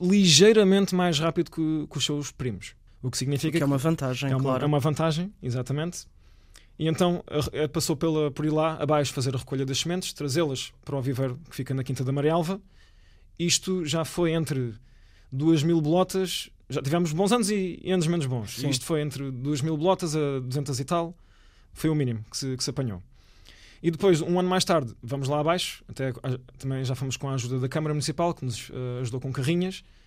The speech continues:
Speaker 1: e fomos lá abaixo também colocar esses carvalhos.
Speaker 2: Pois.
Speaker 1: Agora, há coisas sempre boas e coisas más que acontecem ne-, em todos estes percursos.
Speaker 2: Ou seja?
Speaker 1: Então, das árvores que lá pusemos, ou seja, o projeto concluímos em três anos,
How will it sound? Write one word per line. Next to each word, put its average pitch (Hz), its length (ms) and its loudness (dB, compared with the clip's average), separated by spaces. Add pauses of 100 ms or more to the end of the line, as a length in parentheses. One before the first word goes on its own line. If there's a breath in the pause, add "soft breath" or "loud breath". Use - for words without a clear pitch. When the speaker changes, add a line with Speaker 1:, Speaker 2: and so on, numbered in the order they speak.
(220 soft breath)
Speaker 1:
e 147 100 -8
fomos 151 240 -4
lá 160 100 2
abaixo 165 420 0
também 160 280 -2
colocar 156 340 -2 (200)
esses 143 200 -4
carvalhos. 135 440 -6 (300)
Speaker 2:
Pois. 135 260 -8
Speaker 1:
Agora, 147 400 2
há 127 100 -2
coisas 131 440 -4
sempre 143 300 -2
boas 170 340 6
e 175 60 2
coisas 175 300 0
más 175 240 0
que 185 100 -4
acontecem 175 480 -4
ne-, 170 220 -6
em 160 40 -6
todos 160 220 -2
estes - 180 -4
percursos. - 560 -8
Speaker 2:
Ou 147 140 -2
seja? 180 480 -2 (800 loud breath)
Speaker 1:
Então, 151 560 2
das 151 260 4
árvores 160 220 4
que - 120 -6
lá 143 340 4 (160)
pusemos, 147 400 -2
ou - 60 0
seja, 135 200 0
o 127 40 0
projeto 147 280 0
concluímos 147 340 -2
em 147 60 0
três 135 220 -2
anos, 170 300 -6